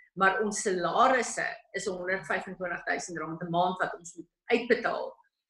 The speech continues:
En, eh, ek sê vir Natasha, "Natasha, weet jy, ek besef dit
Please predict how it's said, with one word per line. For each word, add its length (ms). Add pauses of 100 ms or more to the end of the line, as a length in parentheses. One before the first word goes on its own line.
(220)
En, 260
eh, 240 (180)
ek 100
sê 180
vir 100
Natasha, 420
"Natasha, 460
weet 200
jy, 140 (340)
ek 160
besef 340
dit 160